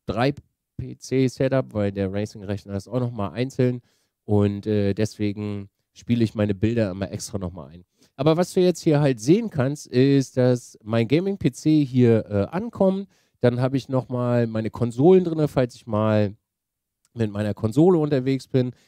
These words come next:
Ich habe hier meine Facecam drinne, das ist eine Nestszene. Da ist dieses, äh, Fenster, in dem ich mich gerade befinde, ist einfach schon vorgefertigt zusammengebaut, dass ich,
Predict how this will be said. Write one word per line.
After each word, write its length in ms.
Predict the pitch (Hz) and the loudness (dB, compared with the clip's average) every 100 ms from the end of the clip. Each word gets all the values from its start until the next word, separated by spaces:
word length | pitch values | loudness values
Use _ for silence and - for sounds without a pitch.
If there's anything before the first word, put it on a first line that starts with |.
| _ | _
Ich 120 | 131 175 | 0 2
habe 80 | 202 | 2
hier 100 | 185 | 2
meine 220 | 151 113 | 0 -2
Facecam 600 | - 131 185 - 190 185 | -2 0 0 0 -4 -2
drinne, 300 | 175 190 165 | -2 0 -2
das 260 | 95 - | -4 -8
ist 80 | - | -8
eine 120 | 98 | -4
Nestszene. 840 | 104 139 - - - 160 170 165 170 _ _ _ | 0 0 -2 -6 -2 0 0 0 -2 _ _ _
Da 220 | 113 110 113 | 0 2 0
ist 340 | 110 - - | -2 -6 -4
dieses, 500 | 113 107 107 101 - | -4 0 0 0 -2
äh, 120 | 101 | -6
Fenster, 440 | - 160 208 - 135 | -4 -4 -4 -2 -2
in 80 | |
dem 160 | 135 135 | 0 -4
ich 140 | 127 | -2
mich 180 | 127 117 | -2 -2
gerade 260 | 113 127 127 | -2 -4 -2
befinde, 460 | 113 - 160 185 | -4 -2 -2 0
ist 200 | 165 117 | 0 0
einfach 280 | - 135 131 | -2 -2 -2
schon 340 | - 127 123 113 | 0 0 0 -2
vorgefertigt 720 | - 151 151 - 127 120 - | 0 0 0 -2 -2 -2 -8
zusammengebaut, 800 | 107 139 165 156 139 143 147 110 | -4 -2 0 0 4 4 4 0
dass 140 | 101 | -4
ich, 180 | 107 | -6